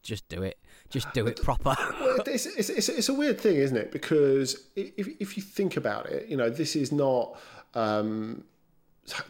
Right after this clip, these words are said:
Speaker 2: some sort of big bad ogre bringing these, uh, naughty little boys to heel.
Speaker 1: Mm.
Speaker 2: The, the fact is that the, the Premier League is the clubs. You know, they all
Speaker 1: Yes.
Speaker 2: voted for those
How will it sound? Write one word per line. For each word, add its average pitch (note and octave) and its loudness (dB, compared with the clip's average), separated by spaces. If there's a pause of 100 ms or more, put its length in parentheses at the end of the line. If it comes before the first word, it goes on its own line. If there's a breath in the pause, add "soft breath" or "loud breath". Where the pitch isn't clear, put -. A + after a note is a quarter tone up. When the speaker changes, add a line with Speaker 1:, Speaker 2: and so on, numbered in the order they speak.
(380 loud breath)
Speaker 2:
some C3 0
sort - -4
of F#3 -10
big A#2+ 0
bad A#2+ 2
ogre B2 4
bringing A2 0
these, G#2+ -2 (180)
uh, - -6 (160)
naughty B2 2
little A2+ 2
boys A#2+ 2
to A2+ -2
heel. B2 0 (220 loud breath)
Speaker 1:
Mm. A#2+ -4
Speaker 2:
The, - -20 (100)
the F#3 -4
fact G3+ -2
is C3 0
that C#3+ 2
the, - -4 (180)
the D#3+ -6
Premier F3 2
League D#3+ 2
is D#3 0
the D3 -2
clubs. - -4 (280)
You E3 4
know, D3 8
they E3+ 6
all F#3+ 8
Speaker 1:
Yes. D3 2
Speaker 2:
voted D3+ 4
for C3 0
those A#2+ 2